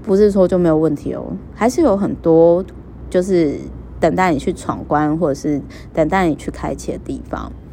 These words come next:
那，那又是到另外一个，就有点类似说你从新手村到就是 level one到 level two的状态这样子。那所以就是说，我也希望说，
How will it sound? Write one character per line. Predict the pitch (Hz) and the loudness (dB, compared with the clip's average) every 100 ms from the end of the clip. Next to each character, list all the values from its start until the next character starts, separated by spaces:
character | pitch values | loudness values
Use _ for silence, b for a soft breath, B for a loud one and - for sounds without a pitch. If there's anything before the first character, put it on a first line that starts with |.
| - - - - | -18 -18 -12 0
那， | 220 | 0
那 | 220 226 | 2 2
又 | 214 202 | 4 2
是 | 202 | 0
到 | 185 185 170 160 | -2 0 2 2
另 | 165 170 | 0 2
外 | 170 160 | 2 0
一 | |
个， | 151 151 | 0 2
就 | 180 | 2
有 | 160 | 2
点 | 160 143 | 0 -2
类 | 160 | -2
似 | 160 160 | -2 -4
说 | 165 151 | -4 -2
你 | 147 | -4
从 | 151 147 147 - B B | -4 -4 -4 -6 B B
新 | - 190 | -2 0
手 | 190 147 | 2 0
村 | - 156 160 - | 0 -2 -2 -4
到 | 165 151 151 147 139 - | -2 0 0 -2 -4 -6
就 | 165 | -6
是 | 160 165 160 156 151 151 - - | -4 -2 0 0 -2 -2 -6 -4
level | 170 175 175 | 2 4 4
one | 165 156 151 | 4 2 -2
到 | 151 | -2
level | 151 147 151 143 | 0 0 0 -2
two | - 147 | -2 -4
的 | - | -4
状 | - - - | -8 -10 -10
态 | - - - - - | -10 -10 -10 -12 -8
这 | - | -4
样 | 156 - | -2 -4
子。 | - - - B B B | -10 -12 -12 B B B
那 | 190 175 | -2 -2
所 | 180 | 2
以 | 190 175 | 2 2
就 | 190 190 | 2 0
是 | 190 | 0
说， | 190 175 175 | 2 4 4
我 | 165 | 2
也 | 165 151 | 0 -2
希 | - 180 | -4 -2
望 | 175 175 | 0 -2
说， | - 165 160 165 | 0 2 2 2